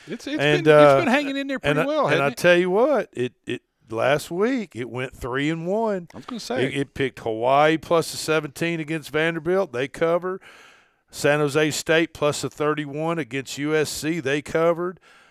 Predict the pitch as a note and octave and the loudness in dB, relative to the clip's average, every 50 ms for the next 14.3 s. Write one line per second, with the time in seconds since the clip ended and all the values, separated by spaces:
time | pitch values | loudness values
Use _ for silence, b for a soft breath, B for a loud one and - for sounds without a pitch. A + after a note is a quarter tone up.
0 | b b b - - D3+ D3+ D#3 D3+ D#3+ D#3+ D3+ D3 D3 D3+ D3+ D#3 D#3+ - - | b b b -8 -2 2 2 2 2 2 -2 -2 -2 0 2 2 2 2 0 -2
1 | F#3 E3 - - - D3 D3 C#3 - C#3 D3 C#3+ D3+ D3+ D#3 D3+ C#3+ C3+ D3+ D#3 | -6 -6 -6 -4 0 0 0 0 -2 -4 -2 -2 -2 -2 -2 -4 -4 -4 -2 -2
2 | E3+ E3+ - C3 A#2+ - C3+ B2+ - C#3 C#3+ C3+ C#3 C3+ C3+ - - - A#2+ A2 | -2 -2 -2 -4 -6 -6 -6 -6 -4 -4 -4 -2 0 -2 -2 -4 -4 -6 -6 -4
3 | - - - D3 D3 D3+ D#3 D3+ E3 F3 F#3 F3 _ b b b b b b b | -4 -4 -2 0 2 2 2 2 -2 -6 -8 -10 _ b b b b b b b
4 | b b - G#2 A#2+ D3 D#3 D#3+ E3+ F3 E3+ E3+ E3+ D#3+ E3+ F3+ G3+ G3+ F#3 D#3+ | b b -6 -4 -4 -4 -2 -4 -4 -4 -2 -2 0 0 2 2 2 2 0 -2
5 | D3+ - - - - - G2+ A#2 B2 B2+ A#2 - A#2 A#2 A2+ A2+ A2+ A2+ A2 A2+ | -2 -6 -8 -18 -20 -12 -8 -6 -6 -6 -6 -8 -10 -8 -6 -6 -6 -8 -6 -4
6 | B2+ C#3 C#3 C#3 C#3 - _ B2+ B2+ B2+ B2+ A2+ F#2+ - _ _ _ A2+ A2+ A#2 | -2 -2 0 0 -2 -4 _ -10 -8 -8 -8 -8 -10 -16 _ _ _ _ -12 -10
7 | A2+ A2 B2 C3 C#3+ C3+ C3 B2+ C#3 C3 C3+ B2+ B2+ C3 C#3 D#3 E3 D3+ C#3+ A#2 | -10 -6 -2 -2 -2 -2 -2 -4 -2 -4 -4 -4 -4 -4 -2 -2 -2 -4 -4 -6
8 | B2+ A#2+ A#2+ B2+ C3+ C3+ - b b b b b b b A#2 A#2 A2+ - A2+ A2 | -4 -4 -4 -6 -6 -8 -12 b b b b b b b -6 -6 -6 -6 -10 -8
9 | A2+ A2+ A2+ A2 G#2+ G#2 G2+ _ _ _ _ _ _ _ _ _ _ _ _ _ | -6 -4 -4 -4 -6 -6 -10 _ _ _ _ _ _ _ _ _ _ _ _ _
10 | _ _ - - G#2+ G#2+ G#2 G2+ G2 - - - D3 D3 D3 D3+ C3+ - B2+ B2+ | _ _ -20 -18 -18 -16 -16 -16 -18 -12 -4 2 4 4 4 4 0 -2 -8 -10
11 | B2+ B2 B2 A#2+ _ _ _ _ A#2 C3 C3 C#3 D#3 D#3+ - - B2+ A#2+ B2+ A#2+ | -10 -10 -12 -18 _ _ _ _ -6 -2 0 0 0 0 -2 -8 -10 -8 -8 -8
12 | - - - C#3+ C#3 C#3+ C#3+ C#3 B2+ A2+ - - D3 E3+ - - C#3 B2 C3 C#3+ | -10 -8 -4 -4 -2 -2 -2 -4 -6 -8 -2 0 0 0 0 -2 -8 -12 -12 -12
13 | - _ _ _ _ _ _ _ _ - A2 A#2 - - - C#3+ D#3+ F3 D#3+ A#2+ | -18 _ _ _ _ _ _ _ _ -10 -8 -8 -8 -8 -8 -6 -6 -6 -4 -4
14 | A2+ A#2 A#2+ C3+ C3 | -4 -6 -6 -6 -8